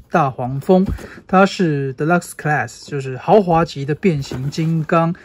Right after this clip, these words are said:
总共有三十九个变形步骤，有点复杂，不会太复杂。那它的车体呢，是来自雪佛兰的概念车哦，Camaro，所以它也有这个G M通用汽车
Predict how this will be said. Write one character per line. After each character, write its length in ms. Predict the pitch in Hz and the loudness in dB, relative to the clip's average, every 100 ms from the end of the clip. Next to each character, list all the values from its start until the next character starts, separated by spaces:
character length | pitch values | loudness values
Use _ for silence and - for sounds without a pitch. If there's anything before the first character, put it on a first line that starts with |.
| - | -18
总 140 | - 156 | -6 2
共 100 | 208 | 2
有 40 | |
三 300 | 185 - 226 | 2 4 4
十 140 | 208 185 | 4 0
九 180 | 139 | -4
个 100 | 123 | -6
变 240 | 143 185 151 | -4 0 -2
形 300 | 131 127 131 | -4 -8 -8
步 240 | 156 139 | -6 -8
骤， 320 | 123 147 117 | -6 -6 -8
有 140 | 135 185 | -2 2
点 120 | 196 | 2
复 220 | 151 196 | 2 -2
杂， 180 | 143 139 | 0 -4
不 140 | 139 | -4
会 60 | 151 | -4
太 200 | 160 160 | -2 -4
复 260 | 139 175 123 | -4 -6 -8
杂。 320 | - 120 113 - - - - | -8 -10 -10 -12 -20 -14 -2
那 140 | 208 | 0
它 100 | 226 | 4
的 80 | 214 | 2
车 300 | 208 220 214 | 2 2 2
体 220 | - 131 | 0 -10
呢， 180 | 120 127 | -12 -12
是 200 | - 156 | -8 -6
来 220 | 131 127 | -6 -8
自 200 | 135 156 | -10 -10
雪 240 | 135 - 127 | -10 -10 -12
佛 220 | 120 143 | -8 -6
兰 140 | 135 | -6
的 40 | 127 | -6
概 240 | - 151 131 | -8 -6 -6
念 200 | 131 120 | -8 -10
车 200 | 135 127 | -12 -12
哦， 140 | 117 | -12
Camaro， 540 | - 143 156 151 139 113 - - - | -10 -4 -2 -2 -4 -8 -14 -20 -8
所 120 | - | 0
以 60 | 180 | 2
它 180 | 175 175 | 2 2
也 100 | 156 | 2
有 140 | 135 | 0
这 140 | 117 | -4
个 80 | 139 | -10
G 240 | - 185 202 | -4 2 2
M 120 | 131 | 2
通 140 | - 190 | -2 0
用 140 | 175 | 2
汽 180 | 156 165 | 0 -2
车 260 | 156 156 | 0 0